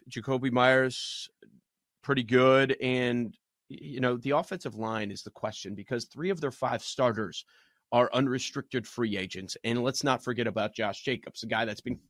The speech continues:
carrying that offense at times over the last couple of years. Not carrying him to a lot of success. No, n-, not really. But, um, we'll see. I, you know, as far, I don't have a problem with the Pierce decision.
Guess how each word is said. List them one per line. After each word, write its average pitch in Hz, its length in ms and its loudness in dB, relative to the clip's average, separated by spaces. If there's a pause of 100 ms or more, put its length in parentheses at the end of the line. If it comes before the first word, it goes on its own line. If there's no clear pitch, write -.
(120)
carrying 127 440 0
that 104 160 0
offense 104 380 -4
at 98 120 -8
times 117 340 -2 (300)
over 180 120 2
the 175 60 8
last 135 200 8
couple 110 260 0
of 107 120 -6
years. 165 260 4
Not 156 160 0
carrying 170 280 6
him 139 80 0
to 156 120 -4
a 143 40 0
lot 135 160 6
of 113 80 -6
success. - 420 4
No, 131 200 8
n-, 120 200 0
not 147 200 6 (120)
really. 113 460 2 (340)
But, 139 220 2
um, 117 380 6 (200)
we'll 135 160 2
see. 160 400 6 (140)
I, 135 160 6 (140)
you 139 100 2
know, 127 260 6
as 135 120 2
far, 156 360 8
I 160 140 10
don't 220 140 6
have 190 140 6
a 139 60 0
problem 143 300 6
with 131 100 -6
the - 60 -10
Pierce - 320 -8
decision. 151 540 -6